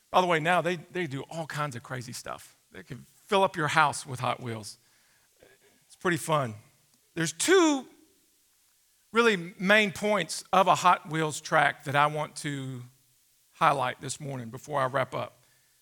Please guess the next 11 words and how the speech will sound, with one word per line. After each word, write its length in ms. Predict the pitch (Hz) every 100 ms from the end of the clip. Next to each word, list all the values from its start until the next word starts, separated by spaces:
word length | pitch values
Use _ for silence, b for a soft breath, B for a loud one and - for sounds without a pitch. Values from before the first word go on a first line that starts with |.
| _ _ _ _ _ -
One 380 | 165 311 277 226
is 300 | 208 170 156 _
the 100 | 165
launch 380 | 160 202 196 -
point, 440 | - 131 110 _ _ _ _ _ _ _ _
where 160 | 165 170
you, 140 | 127 - _ _
you 100 | 160
put 240 | - 202
the 60 | -
car 600 | - 190 175 165 151 -